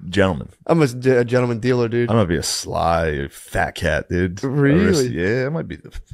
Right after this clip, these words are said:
Speaker 2: You gotta plug me into the aristocrat network. That's what happens. You
Speaker 1: Yeah.
Speaker 2: plug someone in, and once
Speaker 1: Old
Speaker 2: they start
Speaker 1: boy?
Speaker 2: doing
Speaker 1: You
Speaker 2: well,
Speaker 1: start calling you old boy. We're gonna have fun tonight, old boy.
Speaker 2: <laughs>
Speaker 1: You got Chap?
Speaker 2: Chap is a good one. But yeah, dude, you just have to, like, get away from all things money and just be a gentleman.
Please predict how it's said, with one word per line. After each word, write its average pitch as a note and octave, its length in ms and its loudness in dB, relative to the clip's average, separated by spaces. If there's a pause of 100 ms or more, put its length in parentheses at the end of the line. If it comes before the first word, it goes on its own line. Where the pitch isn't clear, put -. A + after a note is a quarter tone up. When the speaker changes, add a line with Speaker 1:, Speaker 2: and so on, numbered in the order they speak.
(160)
Speaker 2:
You - 60 -4
gotta E3 120 6
plug C#3+ 380 0
me C#3 100 2
into D3 140 0
the B2 100 0
aristocrat B2 540 -2
network. B2+ 300 0
That's C3 120 0
what B2+ 120 2
happens. B2 340 0
You A#2+ 140 -2
Speaker 1:
Yeah. G#2+ 60 -6
Speaker 2:
plug C3 220 2
someone C3 240 -2
in, C3+ 140 0
and B2+ 100 -2
once A2+ 120 4
Speaker 1:
Old A2 80 4
Speaker 2:
they G2 40 -2
start A#2 280 4
Speaker 1:
boy? C3+ 80 -4
Speaker 2:
doing C3 220 0
Speaker 1:
You B2+ 40 -4
Speaker 2:
well, B2+ 160 2
Speaker 1:
start G2 160 2
calling F#2+ 180 0
you F2 60 -2
old F2 220 -2
boy. G#2 240 0
We're B2+ 140 -4
gonna A#2 100 4
have G2+ 100 2
fun G#2 240 0
tonight, D#2+ 300 -2
old C#2+ 160 0
boy. - 260 4 (500)
Speaker 2:
<laughs> - 680 0 (800)
Speaker 1:
You G2+ 80 0
got G2 260 2
Chap? G2+ 360 2 (920)
Speaker 2:
Chap G2+ 300 0
is G2 100 -4
a G2 40 -6
good G#2+ 160 0
one. G#2 260 -2 (680)
But B2 100 0
yeah, B2 120 6
dude, A2+ 180 -2
you B2 60 0
just A#2 100 0
have C#3+ 120 4
to, C#3 60 -2
like, B2+ 400 0
get C3+ 120 2
away C3 200 4
from B2+ 160 -4
all A2+ 220 2
things A#2+ 280 -4
money A2 280 -2
and G2+ 100 -6
just G#2+ 200 -6
be A2 100 -4
a G2 60 -4
gentleman. G2 440 -6